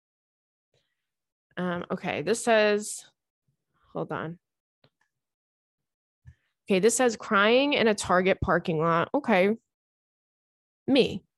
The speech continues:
like, this feels relatable. "Hi, Carly Queen and the super furry, cute babies. First, I want to apologize for the super long email and all my writing errors. For context, I'm in college and I'm nineteen years old. I went to a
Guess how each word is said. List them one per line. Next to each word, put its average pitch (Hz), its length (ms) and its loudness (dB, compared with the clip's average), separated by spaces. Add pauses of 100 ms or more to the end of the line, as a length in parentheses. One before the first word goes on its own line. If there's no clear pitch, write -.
(100)
like, 185 340 0
this 190 300 -2
feels 202 340 0
relatable. 175 500 0 (1600)
"Hi, 254 100 4
Carly 226 260 4
Queen 254 380 0
and 214 200 2
the 220 40 4
super 202 320 2
furry, 185 320 0
cute 190 340 -4
babies. - 600 0 (240)
First, 254 200 2
I 302 60 4
want 294 140 2
to 269 60 4
apologize 185 480 2
for 190 120 -4
the 185 80 0
super 185 320 0
long 165 240 0
email 277 360 2
and 214 100 0
all 196 400 4
my 175 480 4
writing 190 440 2
errors. 76 500 -2 (280)
For 220 140 2
context, 226 600 0
I'm 196 220 2
in 185 140 0
college 262 420 2
and - 100 0
I'm 190 120 2
nineteen 185 340 0
years 175 240 0
old. - 360 0
I 190 100 4
went 202 160 2
to 214 160 2
a 208 60 0